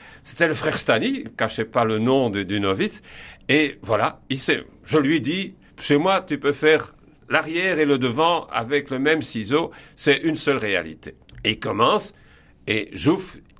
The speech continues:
cette barbe disparaît pratiquement. Et lui dit, « Continue, continue, ça n'a aucune importance. » Et il dit, « Tu, tu aurais dû voir, le père Gilbert, il s'est levé, c'est indécent. »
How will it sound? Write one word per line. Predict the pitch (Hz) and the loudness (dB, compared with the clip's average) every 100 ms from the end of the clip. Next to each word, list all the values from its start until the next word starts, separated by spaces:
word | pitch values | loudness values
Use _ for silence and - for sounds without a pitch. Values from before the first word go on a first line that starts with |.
| - 90 | -12 -8
cette | 107 80 | -6 -2
barbe | 131 113 | 0 0
disparaît | 107 120 - 110 151 | -4 -6 -2 -2 -2
pratiquement. | - 101 85 87 76 - | -2 -6 -6 -14 -16 -10
Et | 98 | -2
lui | 143 | 0
dit, « | 139 143 | 0 2
Continue, | 160 147 110 104 135 | 0 0 -4 -2 -4
continue, | 104 104 98 127 | -4 -8 -6 -4
ça | 123 | -2
n'a | 95 | -2
aucune | 95 107 | -2 -2
importance. » | 85 85 - 80 - - - - - - - - | -4 -6 -12 -12 -12 -18 -20 -20 -20 -20 -16 -10
Et | |
il | 101 | -10
dit, « | - | -8
Tu, | - 117 | -10 -12
tu | - - | -14 -12
aurais | 98 113 | -6 -4
dû | 92 87 | -4 -6
voir, | 104 131 - - - - | -4 -4 -6 -12 -18 -14
le | |
père | - 135 | -4 0
Gilbert, | 123 151 120 180 151 | 2 0 0 -4 -2
il | |
s'est | - 147 | 0 0
levé, | 127 139 165 - - | 2 -2 -4 -8 -10
c'est | - 165 - | -4 -4 0
indécent. » | 180 - 165 - 90 | -2 0 -2 -2 -4